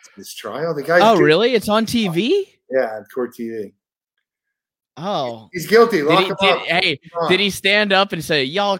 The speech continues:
Speaker 2: killing me with this shit"?
Speaker 1: <laughs> No, I didn't. Uh, I don't even think he's on the
Speaker 2: That's a
Speaker 1: stand.
Speaker 2: good documentary too, by the way. If you ever wanna, like, really feel sick to your stomach,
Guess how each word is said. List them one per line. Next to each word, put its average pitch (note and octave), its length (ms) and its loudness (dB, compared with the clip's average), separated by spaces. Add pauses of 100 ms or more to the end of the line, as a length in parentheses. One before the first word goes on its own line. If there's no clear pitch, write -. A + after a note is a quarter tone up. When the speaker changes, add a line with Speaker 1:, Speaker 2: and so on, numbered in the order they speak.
(140)
Speaker 2:
killing C5+ 460 0
me F3 160 -6
with D#3+ 220 -10
this - 200 -14
shit"? - 360 -10 (180)
Speaker 1:
<laughs> D#3 200 -20 (1040)
No, B2 220 -14
I B2 120 -14
didn't. A#2+ 320 -16
Uh, G#2+ 240 -18
I B2 60 -12
don't C3+ 120 -14
even A#2 140 -14
think A2 300 -14
he's A2 160 -20
on A#2 160 -14
the G#2+ 60 -16
Speaker 2:
That's E3 180 -2
a A#3+ 80 -8
Speaker 1:
stand. G#3+ 80 -6
Speaker 2:
good F#3+ 120 0
documentary D#3 640 -2
too, D3+ 220 -10
by A2 140 -10
the G#2+ 100 -12
way. G#2 180 -12
If G2+ 120 -18
you A#2 100 -10
ever A2+ 160 -12
wanna, A2 340 -10
like, G#2+ 240 -10
really A#2+ 360 -2
feel A2+ 240 -6
sick - 240 -8
to A#2+ 80 -10
your G#2 100 -6
stomach, A#2+ 560 -10